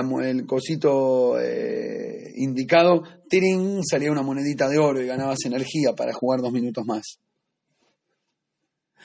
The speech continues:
Uno tiene que darse cuenta que estamos en ese juego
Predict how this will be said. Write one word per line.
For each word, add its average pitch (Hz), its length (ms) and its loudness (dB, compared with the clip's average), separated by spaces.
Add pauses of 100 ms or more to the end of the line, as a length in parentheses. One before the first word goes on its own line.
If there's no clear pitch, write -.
(140)
Uno 160 220 2
tiene 165 240 0
que 147 80 2
darse 143 280 0
cuenta 170 540 2 (760)
que 139 100 -6
estamos 160 440 2
en 139 120 -2
ese 151 180 0
juego 151 600 4